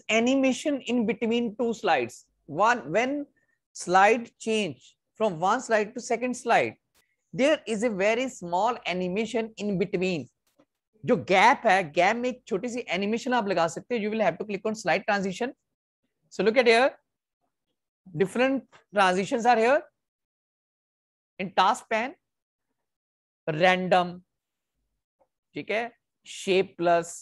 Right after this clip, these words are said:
शेप डायमंड, शेप सर्फ-, सर्कल, बॉक्स, बॉक्स इन,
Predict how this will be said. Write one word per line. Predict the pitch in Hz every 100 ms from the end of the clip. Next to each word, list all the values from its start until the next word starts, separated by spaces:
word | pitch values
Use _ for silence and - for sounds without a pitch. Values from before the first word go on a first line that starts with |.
| - _ _ _ _ _ _ _ _
शेप | - - 170 180 156
डायमंड, | 156 156 160 160 165 160 _ _ _ _ _ _ _ _ _ _
शेप | - 170 175 -
सर्फ-, | - 156 143 _ -
सर्कल, | - 151 143 165 151 151 - _ _ _ _ _
बॉक्स, | 127 160 160 165 160 - - - - _ _ _ _ _ _ _ _ _ 131
बॉक्स | 151 160 160 165
इन, | 156 151